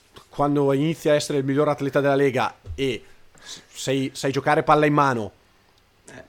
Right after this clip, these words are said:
Speaker 2: eh.
Speaker 1: sei, sei, sei un ottimo passatore,
Speaker 2: Sì, ma
Speaker 1: vai in una
Speaker 2: infatti,
Speaker 1: squadra
Speaker 2: cioè, se
Speaker 1: giovane.
Speaker 2: tu gu-, io sto guardando, eh, The Ringer di Kevin O'Connor, le,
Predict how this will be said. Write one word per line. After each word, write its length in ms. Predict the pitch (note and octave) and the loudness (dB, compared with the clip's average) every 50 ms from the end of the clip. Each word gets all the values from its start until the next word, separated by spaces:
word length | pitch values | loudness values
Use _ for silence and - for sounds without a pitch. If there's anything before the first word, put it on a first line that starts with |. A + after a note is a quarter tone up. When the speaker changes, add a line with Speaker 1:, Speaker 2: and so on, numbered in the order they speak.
| - | -18
Speaker 2:
eh. 40 | - | -16
Speaker 1:
sei, 320 | A2+ - C#3+ C3 C3 C3 | -10 -6 -2 -2 0 -2
sei, 220 | B2 - C#3 C3+ B2 | -2 -2 -4 -6 -6
sei 400 | - - - - - - - D3 | -8 -12 -14 -14 -12 -6 -4 -2
un 100 | C#3 C#3 | 0 4
ottimo 340 | C#3+ D#3+ - - - D#3 D#3 | 4 4 4 4 6 4 6
passatore, 640 | - D3+ C#3+ - D3+ - D#3+ D3 C3+ A#2 A2+ G2+ - - _ _ _ _ _ _ - - | 6 6 4 4 2 4 4 4 4 2 0 -4 -8 -12 _ _ _ _ _ _ -20 -20
Speaker 2:
Sì, 180 | - - - C#3+ | -20 -14 -10 -8
ma 120 | B2 B2 G#2+ | -8 -8 -2
Speaker 1:
vai 160 | C3 D#3 F#3+ | 2 2 4
in 80 | F#3+ E3+ | 4 2
una 80 | D3+ C#3 | 2 -2
Speaker 2:
infatti, 140 | B2+ - | 0 2
Speaker 1:
squadra 240 | D#3 D#3 D#3 D3+ D3 | 2 2 4 2 0
Speaker 2:
cioè, 120 | C3+ C#3+ C3+ | 0 0 0
se 100 | C3 C#3+ | 0 0
Speaker 1:
giovane. 200 | C#3 B2+ C3+ - | -2 -2 -2 -2
Speaker 2:
tu 100 | D#3+ D#3+ | -2 -2
gu-, 180 | C#3+ D3 D3 | -2 -2 -2
io 120 | D3 D#3+ D#3 | 0 -2 -2
sto 180 | - - C#3+ | -2 -2 -4
guardando, 800 | B2 C3 B2+ B2 B2 B2+ B2+ B2+ B2+ B2+ C3 C3 C3 C3 - - | -2 -2 -4 -2 -4 -4 -2 -2 -2 0 0 0 -2 -4 -4 -6
eh, 640 | B2+ B2 B2 B2 B2 B2 A#2+ B2 A#2+ A#2+ A#2+ A#2+ A#2 | -8 -8 -6 -4 -4 -4 -4 -4 -6 -6 -6 -8 -6
The 120 | A2+ B2 | -4 -4
Ringer 420 | B2+ C3+ C3 C3 C3 C3 C#3 C#3 B2 | -2 -2 -2 -2 -2 -2 -4 -4 -4
di 320 | A#2 A#2+ A#2+ A#2 A#2 A#2 A2+ | -6 -6 -4 -4 -4 -6 -8
Kevin 280 | A2+ A#2+ A2+ A#2+ A#2 | -8 -8 -8 -8 -8
O'Connor, 500 | A#2 A#2 - B2 A#2 A#2 A#2+ B2 C3 C#3 - | -8 -8 -8 -8 -6 -6 -6 -6 -6 -8 -8
le, 380 | - B2 A#2+ A#2+ A#2+ A#2+ A#2+ - | -8 -8 -6 -6 -6 -8 -10 -14